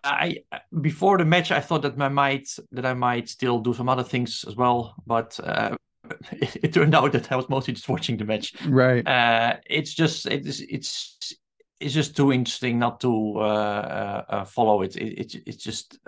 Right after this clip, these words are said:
Speaker 1: um, it's just great. And, um, yeah,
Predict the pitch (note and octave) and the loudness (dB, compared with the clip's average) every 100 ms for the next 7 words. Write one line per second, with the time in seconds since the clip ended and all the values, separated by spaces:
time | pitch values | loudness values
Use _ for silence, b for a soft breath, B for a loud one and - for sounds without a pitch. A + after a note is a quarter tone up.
0 | - - - - - - A#2+ - A#2+ - | -18 -14 -14 -14 -16 -14 -10 -6 -6 0
1 | A#2+ A2 - _ b b b _ _ - | 0 0 -2 _ b b b _ _ 0
2 | C3+ C3+ C3 C3 C3 B2+ C3 B2 B2+ B2+ | 4 6 6 4 2 2 4 2 0 -6
3 | B2 - _ _ _ _ _ _ _ _ | -8 -12 _ _ _ _ _ _ _ _
4 | _ _ _ - E3 F3+ E3+ - | _ _ _ 2 6 8 6 0